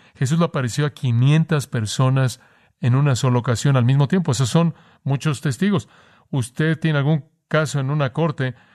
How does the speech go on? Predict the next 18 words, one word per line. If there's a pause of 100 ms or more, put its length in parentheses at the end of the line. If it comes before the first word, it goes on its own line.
que
usted
quiere
presentar
y
usted (300)
trae
quinientas
personas
que
dicen
lo
mismo.
Eso
es
bastante
convincente. (500)
Digo,